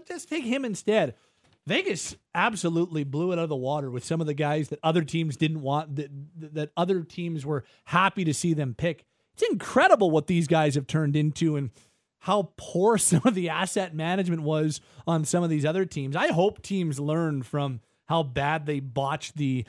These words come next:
last expansion process. It's probably gonna not be so nice for Seattle, but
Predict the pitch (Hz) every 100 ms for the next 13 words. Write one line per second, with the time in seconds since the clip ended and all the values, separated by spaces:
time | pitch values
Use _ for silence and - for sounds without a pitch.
0 | - - 147 151 - 143 - 147 151 -
1 | 139 127 123 117 135 143 - 247 226 180
2 | 160 165 147 127 _ _ _ 156 175 180
3 | 175 - 170 156 165 - 160 - 156 147
4 | 180 269 294 _ _ - 151 170 170